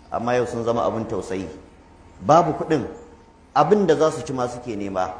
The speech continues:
To, duk irin waɗannan ƙaddarori da Allah yake gudanar da su akan bayi, kada ka taɓa zamar da kanka daga ciki, kai ma ɗaya ne daga cikin masu jiran wannan.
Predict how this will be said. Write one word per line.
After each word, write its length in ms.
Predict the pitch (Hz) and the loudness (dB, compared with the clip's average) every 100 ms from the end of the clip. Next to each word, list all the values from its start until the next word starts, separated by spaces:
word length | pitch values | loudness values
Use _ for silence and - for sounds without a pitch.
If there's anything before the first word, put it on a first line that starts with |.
| - - - - - - 98 | -16 -20 -20 -20 -20 -16 -6
To, 60 | |
duk 160 | 92 180 | -2 0
irin 160 | 220 165 | 2 2
waɗannan 480 | 151 135 123 123 123 | 2 0 -2 -4 -6
ƙaddarori 760 | - 104 95 113 113 113 117 113 | -6 -6 -2 -2 0 -2 -2 -4
da 80 | 107 | -4
Allah 240 | 120 117 | -2 0
yake 200 | 110 110 101 | -2 -4 -4
gudanar 400 | 107 156 156 151 | 0 2 2 0
da 60 | 127 | -4
su 160 | 110 | -2
akan 320 | 95 - 110 | -4 -4 -4
bayi, 320 | 98 107 107 104 | 0 0 0 -4
kada 160 | 131 | -4
ka 120 | 123 107 | -4 -6
taɓa 240 | 151 123 | -4 -2
zamar 400 | 110 117 120 120 | 2 2 2 0
da 80 | 107 | -2
kanka 300 | 104 107 98 | -4 -4 -6
daga 220 | 92 85 - | -6 -6 -10
ciki, 240 | - 104 - | -12 -12 -4
kai 120 | 135 | 0
ma 100 | 135 | 0
ɗaya 200 | 131 135 131 | 2 2 2
ne 80 | 107 | 0
daga 180 | 104 104 | -2 -4
cikin 220 | - 117 | -6 -6
masu 220 | 104 117 104 | -4 -6 -4
jiran 240 | 110 92 | -4 -2
wannan. 320 | 85 80 80 | -4 -4 -6